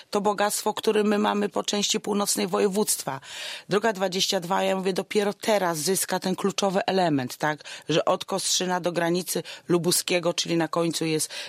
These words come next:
gmina Dobiegniew, można będzie się śmiało poruszać ruchem tranzytowym i odwiedzać po kolei miejscowości. E, ona jest ważna, ale myślę, że teraz podniesie to całkowicie, całkowicie prestiż, e, tej, tej drogi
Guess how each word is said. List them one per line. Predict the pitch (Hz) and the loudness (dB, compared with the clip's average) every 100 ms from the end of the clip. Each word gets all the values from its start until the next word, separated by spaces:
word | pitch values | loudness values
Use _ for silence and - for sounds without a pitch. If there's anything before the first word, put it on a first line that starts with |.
| - | -4
gmina | 147 165 180 175 | 0 2 4 4
Dobiegniew, | 165 160 185 170 190 - - - - | 2 2 2 2 0 -2 -8 -12 0
można | 190 202 190 | 2 2 0
będzie | 180 190 180 185 | 0 -2 0 0
się | 190 | 0
śmiało | 175 190 180 | 0 0 0
poruszać | 175 185 180 - 170 | 2 0 2 0 0
ruchem | 175 180 170 | 0 0 -2
tranzytowym | 180 165 160 175 180 208 | 0 0 0 0 2 2
i | 208 | 2
odwiedzać | 202 214 214 202 | 2 2 2 0
po | 220 | -2
kolei | - 220 214 214 - - - | 0 0 0 -2 -8 -6 0
miejscowości. | 220 - 240 220 220 - 165 156 - - - - - | 2 2 0 0 0 0 -2 -6 -12 -20 -20 -14 -2
E, | 175 170 160 - | 2 2 2 2
ona | 175 185 | 2 2
jest | 214 262 170 | 2 2 2
ważna, | 165 170 156 165 | 0 0 2 0
ale | 170 | 0
myślę, | 190 - | -2 -2
że | 202 | -2
teraz | 208 247 233 190 - | -2 0 2 2 0
podniesie | 180 175 196 185 175 | -4 -2 -2 -2 -2
to | 175 180 165 | -2 0 -2
całkowicie, | - 175 - 170 170 - 170 - 165 | 0 -2 -2 -4 -2 -2 -2 0 -2
całkowicie | - 175 - 170 185 | 0 -2 -2 -2 -2
prestiż, | 165 170 151 147 143 | 0 0 2 2 2
e, | - 147 143 | 2 0 2
tej, | 156 156 143 | 2 2 0
tej | 160 151 | 0 0
drogi | 160 143 151 | 0 0 -4